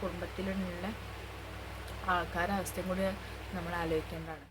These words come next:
ഇതൊന്ന് ചെറിയ വീഡിയോ കേട്ടോ, ആ, എന്ന് വെച്ചാൽ നമ്മളെ കാര്യങ്ങളൊന്ന് ഷെയർ ചെയ്യുക എന്നുള്ളൊരിത് മാത്രമേ ഉള്ളൂ. അപ്പോൾ എല്ലാവർക്കും,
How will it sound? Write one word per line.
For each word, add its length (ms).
ഇതൊന്ന് 360
ചെറിയ 380
വീഡിയോ 320
കേട്ടോ, 260
ആ, 500
എന്ന് 120
വെച്ചാൽ 200
നമ്മളെ 340
കാര്യങ്ങളൊന്ന് 520
ഷെയർ 360
ചെയ്യുക 260
എന്നുള്ളൊരിത് 600
മാത്രമേ 420
ഉള്ളൂ. 180
അപ്പോൾ 480
എല്ലാവർക്കും, 800